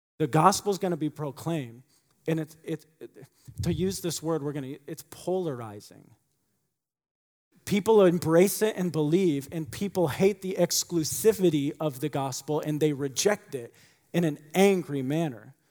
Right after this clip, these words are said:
It's the first thing we gotta understand about this statement we're camping on today. We enter the kingdom through many tribulations because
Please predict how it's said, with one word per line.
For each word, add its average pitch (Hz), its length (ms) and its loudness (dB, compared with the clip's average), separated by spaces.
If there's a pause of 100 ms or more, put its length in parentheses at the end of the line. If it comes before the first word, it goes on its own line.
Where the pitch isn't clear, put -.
(280)
It's - 180 -4
the 170 120 2
first - 340 0
thing 240 140 -2
we 214 80 -2
gotta 185 220 4
understand 156 600 -2
about 147 300 0
this 147 140 -4
statement 151 480 -6
we're 139 300 -8 (200)
camping 156 540 -2
on 131 320 -8
today. 135 440 -12 (360)
We 165 200 6
enter 214 460 0
the 208 160 -2
kingdom 220 800 -2 (600)
through 170 160 2
many 170 380 4
tribulations 160 880 2
because 151 920 -2